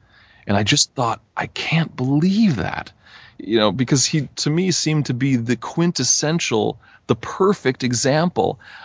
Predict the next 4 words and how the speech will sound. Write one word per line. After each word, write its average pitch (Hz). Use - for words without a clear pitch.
of 120
an 117
upstanding 139
conservative, 127